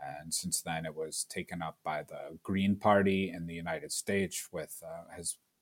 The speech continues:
put forward a series of quite radical Green New Deals, looking much more like a eco-socialism. And then there have been, uh, further Green New Deals starting to emerge in two thousand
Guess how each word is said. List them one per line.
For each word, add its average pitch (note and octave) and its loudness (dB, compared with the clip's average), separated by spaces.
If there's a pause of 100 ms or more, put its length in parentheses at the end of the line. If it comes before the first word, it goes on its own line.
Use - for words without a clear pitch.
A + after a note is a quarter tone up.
(200)
put A#2 -2
forward F#2 2
a E2+ -4
series F2 -2
of E2+ -10
quite C3 10
radical G2 2
Green E2+ -6
New E2+ -6
Deals, E2 -8
looking F2+ -12
much F2+ -8
more E2+ -2
like E2 -6
a D#3+ -6
eco-socialism. E2+ -2 (540)
And F2+ 0
then F#2+ 4
there F#2 2
have F2+ -2
been, F2+ 0
uh, F2 -6
further C3 12
Green G2 6
New F#2+ 4
Deals F#2 0
starting F2 -4
to F#2 -8
emerge E2+ -6 (100)
in - -16 (460)
two - -6
thousand E2 -2